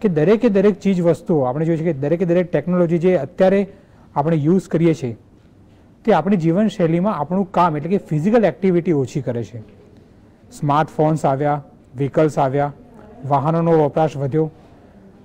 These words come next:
તે ઉપરાંત જે પણ આપણે વસ્તુઓ જોઈએ છે તે આપણી ફિઝિકલ એક્ટિવિટીને ઓછી કરે છે. અને આ ફિઝિકલ એક્ટિવિટી એટલે કે આપણી જે દરરોજની જે કાર્યક્ષમતા છે, આપણી કાર્યશૈલી છે,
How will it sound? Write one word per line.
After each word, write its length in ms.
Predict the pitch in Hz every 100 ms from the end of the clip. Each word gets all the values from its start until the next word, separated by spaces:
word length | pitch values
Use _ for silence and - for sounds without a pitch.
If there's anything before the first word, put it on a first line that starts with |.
| - - - -
તે 100 | 226
ઉપરાંત 340 | 208 214 220
જે 120 | 156 160
પણ 140 | 220
આપણે 180 | 196 208
વસ્તુઓ 300 | 175 - 202
જોઈએ 140 | 185
છે 40 | 160
તે 100 | 214
આપણી 220 | 175 214
ફિઝિકલ 400 | - 147 180 190
એક્ટિવિટીને 420 | 165 185 175 175
ઓછી 240 | 147 -
કરે 220 | 127 127 120
છે. 140 | 127 110 - - _ _ - _ - -
અને 120 | 185 -
આ 180 | 214 247
ફિઝિકલ 480 | - 175 190 214
એક્ટિવિટી 460 | 180 - 196 175 151
એટલે 140 | 139
કે 100 | 160
આપણી 260 | 180 143 175
જે 100 | 170
દરરોજની 500 | 151 147 170 170 180
જે 100 | 180
કાર્યક્ષમતા 580 | 185 143 170 165 156 156
છે, 80 | 143
આપણી 180 | 143
કાર્યશૈલી 600 | 160 143 156 185 156 151
છે, 220 | 160 131